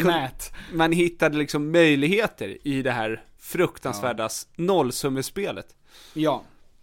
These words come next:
Speaker 2: Och ibland blev det slagsmål.
Speaker 1: Mhm. E-,
Speaker 2: Alltså,
Speaker 1: emellan
Speaker 2: för
Speaker 1: de här sandslotts-, eh, gängen
Speaker 2: Killarna.
Speaker 1: då?
Speaker 2: Ja.
Speaker 1: Ja.
Speaker 2: <laughs> Jag fick en gång en, alltså när vi spelade kula, det var ju också lite inne.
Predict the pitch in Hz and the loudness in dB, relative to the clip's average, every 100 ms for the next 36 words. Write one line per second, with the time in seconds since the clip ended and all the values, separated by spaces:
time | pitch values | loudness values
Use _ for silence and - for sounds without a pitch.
0 | - - 175 151 185 254 240 - 208 - | -20 -4 0 2 2 0 -2 -2 -4 -6
1 | 135 101 _ _ - - - - - - | -12 -12 _ _ -20 -20 -20 -20 -20 -20
2 | - - - - _ _ _ _ _ - | -20 -20 -20 -20 _ _ _ _ _ -20
3 | _ - _ - _ _ - 131 320 - | _ -20 _ -20 _ _ -12 -8 -8 -10
4 | - - - _ _ _ - 147 147 - | -14 -20 -20 _ _ _ -2 -2 0 2
5 | 165 165 147 143 143 147 151 143 131 123 | 4 4 4 2 2 2 4 4 4 0
6 | - 147 110 - 147 127 - - 131 123 | 0 0 -2 -6 -4 -4 -4 -6 -4 -4
7 | 120 113 110 107 - 160 180 170 147 120 | -4 -4 -6 -8 0 4 6 6 2 0
8 | 127 - - 175 175 156 151 - 277 185 | -10 -16 -14 2 4 4 2 6 6 6
9 | 247 196 - - 349 - - - 302 - | 4 0 -6 2 2 2 -8 -8 -16 -12
10 | - - - - - - - - - - | -10 -10 -12 -18 -8 -8 -8 -16 -18 -20
11 | - - - - - - - - - - | -20 -20 -20 -20 -16 -16 -14 -10 -10 -8
12 | - - - - - - - - - 175 | -10 -14 -20 -20 -20 -20 -20 -20 -20 -18
13 | 143 - 160 156 202 226 180 156 151 143 | -18 -10 -2 0 0 -2 0 2 2 0
14 | 143 135 135 139 143 147 139 143 151 143 | -2 -4 -6 -8 -4 -4 -2 -2 -4 -2
15 | 151 147 151 180 156 156 190 147 151 165 | -2 -2 -4 -4 -2 0 0 0 0 0
16 | - 185 156 139 117 110 | -2 -6 -6 -6 -8 -10